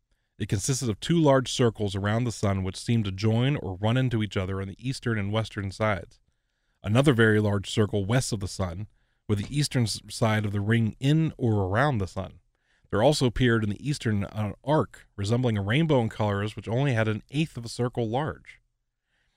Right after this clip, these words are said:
The, the, this occurred between the hours of ten and eleven before noon,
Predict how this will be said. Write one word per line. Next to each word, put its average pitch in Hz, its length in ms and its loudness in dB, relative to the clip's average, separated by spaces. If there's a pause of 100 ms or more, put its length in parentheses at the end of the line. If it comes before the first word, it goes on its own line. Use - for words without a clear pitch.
(240)
The, 117 440 0
the, 107 440 -2
this 131 260 4
occurred 135 400 2
between 120 320 0
the 101 120 0
hours 113 280 0
of 92 140 -10
ten 143 220 2
and 139 100 2
eleven 107 400 2
before 110 320 0
noon, 107 560 2